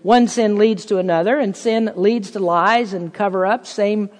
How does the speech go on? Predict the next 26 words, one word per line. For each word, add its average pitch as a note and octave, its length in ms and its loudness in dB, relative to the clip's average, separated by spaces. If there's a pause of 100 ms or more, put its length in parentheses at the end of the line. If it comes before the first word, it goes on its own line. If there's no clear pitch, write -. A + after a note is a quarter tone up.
(340)
modus G3 580 0
operandi G3 640 -2
of E3 300 -6
men G3 240 -4
and F#3 120 -6
governments F#3 500 -4
today. F#3 520 -4 (720)
And G3 120 -6
so C4 160 4
within B3+ 300 2
the D#4 80 2
first F4 400 0
generation, A3+ 640 2
that A3 200 2
first C#4+ 380 2 (240)
sin G#3+ 680 -2 (400)
of G3+ 140 -4
Adam G3+ 640 2 (420)
led A#3 360 4
to B3 80 -2
the A#3 100 -4
first A#3 340 0
murder. A3 540 2 (800)
Cain C4 400 4
killed A#3+ 420 4
Abel, F3+ 560 -2